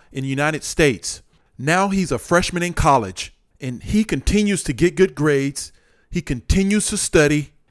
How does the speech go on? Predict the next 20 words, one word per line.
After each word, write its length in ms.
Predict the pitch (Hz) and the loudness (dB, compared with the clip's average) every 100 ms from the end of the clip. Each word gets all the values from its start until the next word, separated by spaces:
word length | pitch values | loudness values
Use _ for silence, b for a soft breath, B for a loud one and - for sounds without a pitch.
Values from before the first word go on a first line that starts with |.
| _ | _
and 140 | 143 151 | -6 -2
he's 240 | 202 - | -2 -2
just 280 | 135 - - | -4 -6 -8
crushing 600 | - 220 247 - 165 139 | -2 4 4 2 -2 -2
it 220 | 120 - _ | -6 -10 _
in 140 | 139 | -6
pre-med, 680 | - 185 160 151 143 117 - - _ _ 185 | 0 0 2 2 2 0 -4 -14 _ _ -6
understanding 600 | 160 143 - 170 170 151 | -4 -6 -2 -2 -2 -4
the 80 | |
concepts 760 | - 165 156 160 160 147 - 104 | -6 -4 -4 -2 -2 -4 -6 -6
of 80 | 143 | -2
biology, 720 | 131 131 147 151 151 147 - _ _ - | 0 2 0 0 -4 -6 -10 _ _ -8
understanding 520 | 151 - 165 160 156 | -6 -4 0 0 0
the 60 | 139 | -4
concepts 720 | - 160 151 151 - - - | -2 -2 0 -2 -4 -10 -16
of 160 | - - | -18 -4
chemistry 720 | - 190 180 - 165 160 156 | 2 2 2 -2 -2 -2 -4
and 160 | 131 127 | -8 -4
human 300 | 165 185 156 | 0 2 2
anatomy, 680 | 139 151 151 151 151 147 | 0 2 2 2 0 -4